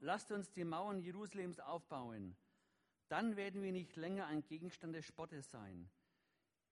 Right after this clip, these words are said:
Ich teilte ihnen dann mit, wie die Hand meines Gottes gütig über mir gewaltet und was der König zu mir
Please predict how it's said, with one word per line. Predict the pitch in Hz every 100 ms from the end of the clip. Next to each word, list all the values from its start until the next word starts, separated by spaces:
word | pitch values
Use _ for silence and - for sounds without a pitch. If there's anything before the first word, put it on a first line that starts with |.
| _ _ _ _ _ _ -
Ich | 113
teilte | - 143 180 196
ihnen | 196 180 165
dann | 147 151
mit, | 214 175
wie | 165
die | 160
Hand | 156 214 -
meines | 147 151 156 -
Gottes | 165 190 185 -
gütig | 180 208 220 170
über | 160 165
mir | 156 165 180 165 -
gewaltet | 131 131 170 180 196 - - _ _ _ _ _ _ -
und | 123
was | 156 -
der | 160
König | - 160 180 185 180 -
zu | 160
mir | 156 165 165